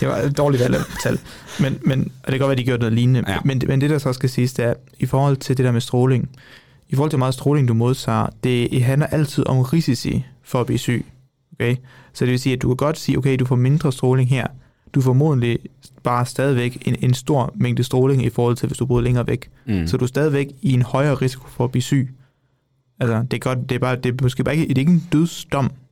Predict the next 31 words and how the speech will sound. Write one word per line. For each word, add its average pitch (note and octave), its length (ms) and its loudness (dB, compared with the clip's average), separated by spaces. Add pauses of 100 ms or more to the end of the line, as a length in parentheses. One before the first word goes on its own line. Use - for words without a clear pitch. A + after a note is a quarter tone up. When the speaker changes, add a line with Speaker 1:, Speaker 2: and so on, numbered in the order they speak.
Speaker 1:
men C3 140 0
der A#2 60 0
vil B2 80 0
nok C3 140 -2
være A#2+ 100 0
en, A#2+ 120 2 (160)
en - 160 -4 (140)
relativt C#3 320 -4
stor C3 120 -2
del B2 140 -4
af A#2 60 -4 (300)
befolkningen, C3 380 -2
som B2+ 100 0
stadigvæk B2 440 -2 (440)
gennem A#2 260 0
ti, B2+ 200 0
tyve, A#2 200 0
tredive A#2+ 360 0
år A2 80 2
efter, - 420 -4 (140)
begynder B2 320 0
at A2+ 100 -2
se A#2 140 -2
de B2 100 0
her A2 100 0
strålingsproblematikker B2 1200 -2 (500)
og A#2+ 200 -2
kræftsymptomer B2+ 580 -4
og C#3 80 -4
sådan - 100 -6
noget. D3+ 140 -4